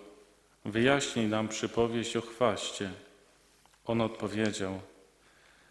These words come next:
„Tym, który sieje dobre nasienie, jest Syn Człowieczy. Rolą jest świat, dobrym nasieniem są synowie królestwa,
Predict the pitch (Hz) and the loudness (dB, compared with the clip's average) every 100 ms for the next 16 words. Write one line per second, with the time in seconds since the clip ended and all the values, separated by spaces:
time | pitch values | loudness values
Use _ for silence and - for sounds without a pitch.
0 | _ _ _ - 123 147 147 - 113 110 | _ _ _ 2 4 4 0 -2 0 0
1 | - 120 113 107 127 123 107 101 98 - | 0 2 2 4 2 2 0 0 -2 0
2 | 113 110 117 120 110 104 - 110 - - | 0 2 0 0 0 -2 -6 -10 -16 -6
3 | - 127 120 - 117 104 98 90 - 92 | -2 2 0 2 0 2 0 -2 -6 -8
4 | 90 - _ _ - - 104 117 131 127 | -10 -18 _ _ -20 -6 2 4 4 2
5 | 120 117 - - 113 98 90 - - - | 0 -2 -4 -4 -2 -2 -4 -8 -18 -20
6 | _ 107 107 110 110 110 110 104 - 120 | _ -2 2 4 4 2 2 2 0 2
7 | 120 123 117 110 113 107 - 117 113 107 | 2 2 0 0 0 0 0 2 2 2
8 | 107 - 117 113 113 107 - - 95 | -2 -2 -2 2 4 2 -4 -8 -12